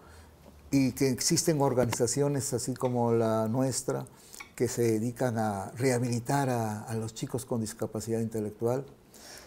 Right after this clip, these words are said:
En nuestro caso, la rehabilitación a través de varias actividades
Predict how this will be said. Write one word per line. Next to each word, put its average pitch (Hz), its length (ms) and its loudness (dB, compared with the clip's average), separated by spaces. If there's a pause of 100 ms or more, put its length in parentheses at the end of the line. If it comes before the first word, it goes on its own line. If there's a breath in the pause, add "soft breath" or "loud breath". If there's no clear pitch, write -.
(520 loud breath)
En 139 640 6
nuestro 127 520 2
caso, 151 840 6
la 110 840 2
rehabilitación 127 1200 0 (480 loud breath)
a 113 120 -2
través 113 520 2
de 104 320 2 (580)
varias 123 540 0
actividades 127 960 2